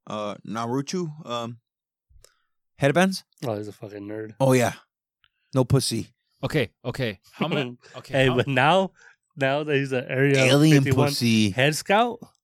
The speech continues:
Speaker 3: <laughs>
Speaker 2: boy.
Speaker 3: Hey, hey, let, let's, let's, uh, let's be real. How many actual people in real life do you think are gonna show up and be like, "We're doing this"?
Speaker 1: Oh, I'm not, I'm not even kidding. Probably at most,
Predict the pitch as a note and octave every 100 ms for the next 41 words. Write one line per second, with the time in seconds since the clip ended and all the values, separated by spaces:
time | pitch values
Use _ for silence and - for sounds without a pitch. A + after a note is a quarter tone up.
0 | _ - - - _ - E3 _ _ -
1 | A#2 G2+ - _ - B2 A2+ A#2 B2 B2
2 | A#2+ A#2+ A2+ - A2 G#2 A#2 - C#3+ A2+
3 | B2+ D3+ _ _ - B2 E3+ F3+ B2+ B2
4 | C3 - B2+ B2+ A#2+ A2 G2+ F#2+ G#2 G#2+
5 | G2+ F#2+ F#2 G#2+ G#2 G2+ G2 - G2+ F#2+
6 | G2 F#2+ E2+ - F#2 E2+ E2+ E2 D#2+ E2+
7 | - B2 F#2+ B2+ C3 C#3 C3 - _ -
8 | A#2 A2+ A#2+ C3+ - C3+ B2 A#2+ - B2
9 | D3 E3 _ _ _ _ _ _ _ _
10 | _ _ _ _ _ _ _ _ _ _
11 | _ _ _ _ - C#3 D3 D#3+ - C3
12 | - B2 A2+ G#2+ - -